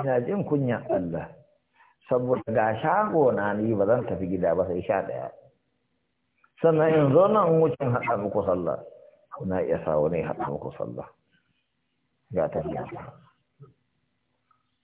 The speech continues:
Ai kaga yayi. Shi dai bai ce ka su haɗa ba.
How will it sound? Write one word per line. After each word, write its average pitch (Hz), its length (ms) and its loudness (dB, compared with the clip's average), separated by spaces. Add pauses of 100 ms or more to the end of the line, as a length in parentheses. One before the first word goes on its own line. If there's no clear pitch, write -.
(300)
Ai 135 260 0
kaga 165 220 4
yayi. 180 380 4 (1900)
Shi 214 140 -2
dai 233 160 2
bai 185 180 4
ce 214 140 4
ka 165 140 2
su - 100 -4
haɗa 92 260 0
ba. 60 140 -4